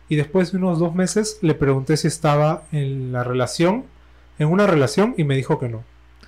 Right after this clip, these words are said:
En el dos mil veintiuno le comenté que quería ya ser una pareja algo más formal, y ella me dijo que sí, que está bien. En febrero estaba en mi mente decirle a sus padres. Antes de eso, ambos decidimos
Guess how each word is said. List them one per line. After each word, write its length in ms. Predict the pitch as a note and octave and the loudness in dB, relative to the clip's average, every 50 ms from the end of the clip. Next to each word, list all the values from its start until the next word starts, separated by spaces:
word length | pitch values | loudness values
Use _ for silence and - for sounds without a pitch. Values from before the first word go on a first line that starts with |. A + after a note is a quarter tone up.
| - - - - - - | -20 -20 -20 -20 -18 -6
En 120 | - D#3+ E3 | -2 0 2
el 100 | E3 D#3+ | 2 2
dos 140 | E3+ D#3+ F#3 | 2 2 2
mil 140 | G#3 A3+ | 0 2
veintiuno 420 | B3 B3 A#3 F#3 G3+ G#3 G#3 A#3+ A#3+ | 2 0 0 2 0 0 2 2 2
le 140 | A3+ F#3 E3 | 2 2 2
comenté 600 | E3 C#3+ C#3 C3 C3 C3 D#3 D#3 F3 G3+ G3+ - - - | 0 -2 -2 -2 -4 0 0 2 2 2 0 -4 -12 -12
que 120 | - C#3+ | -12 -8
quería 380 | - - C3 C3+ D3+ E3+ E3+ E3 | -2 -2 0 2 4 4 4 2
ya 180 | D3+ E3 F3 D#3+ | 2 0 -2 -2
ser 200 | - - F3+ F3+ | -2 -4 -4 -4
una 220 | F3 F3 F3+ E3+ | -2 -2 -4 -2
pareja 380 | - C3+ C3 C#3+ C#3 - D3+ D3 | -2 0 0 0 -2 -2 -2 -2
algo 180 | C#3+ C#3+ C#3 C#3 | -2 0 -2 0
más 180 | C3+ C#3 C3 - | 0 -2 -2 -2
formal, 460 | - B2+ B2 B2+ C3+ C3+ D3 G3 - - - - - - - - - - | -6 -8 -6 -2 0 2 2 0 -2 -6 -20 -20 -20 -20 -20 -20 -8 0
y 100 | F3 G3 | 0 2
ella 100 | G#3 G3 | 2 4
me 80 | F3+ E3+ | 2 2
dijo 220 | - - E3+ D#3+ | 2 0 -2 0
que 100 | - C3 | 0 -2
sí, 260 | - - C#3+ B2 - - - - - - - - - | 0 0 -4 -4 -4 -8 -20 -20 -20 -20 -20 -12 -6
que 80 | - | -6
está 220 | A#2+ - - C#3 C3 | -6 -4 -2 -2 0
bien. 260 | B2+ A#2+ A2+ A2+ A#2 - - - - - - - - - - - - - - - - - - - - | 0 0 -2 -4 -8 -14 -20 -20 -20 -20 -20 -20 -20 -20 -20 -20 -20 -20 -20 -20 -20 -20 -20 -6 -2
En 160 | F#3 F3 D#3 | -2 -2 0
febrero 440 | - F3+ F3 F#3 G#3 A3 B3 C#4 B3+ | 2 2 4 6 6 6 6 6 4
estaba 320 | E3 - - F#3+ F#3+ G3 G3 | 4 4 4 4 4 6 4
en 100 | F#3+ F#3 | 4 2
mi 120 | E3+ D#3 | 2 2
mente 340 | D3 D#3+ E3 E3 D#3+ E3 F3+ | 2 2 2 2 2 2 2
decirle 380 | E3+ D3+ B2+ - D#3+ D3+ D#3 D#3+ | 2 4 2 2 0 0 2 0
a 20 | |
sus 160 | - - C#3 - | 0 0 -6 -6
padres. 560 | - - C#3+ C#3+ C#3+ C#3+ D3+ F#3 - - - - | -2 0 2 2 4 4 2 0 0 -4 -4 -2
Antes 320 | D3+ D3 D3 E3+ D#3 C#3+ | -2 -2 0 0 0 2
de 160 | C#3 C3 C3+ C#3 | 2 2 2 2
eso, 300 | C3+ - - E3+ E3+ D3+ | 0 0 -2 0 2 2
ambos 320 | C3 C3+ C#3 D3 C#3+ C#3+ | 0 0 0 0 0 0
decidimos 640 | C#3+ C3+ - - B2 B2 C3 C3 C3+ C#3 C3 - - | 0 -4 -4 -4 -2 -2 -2 -2 -2 -4 -6 -6 -12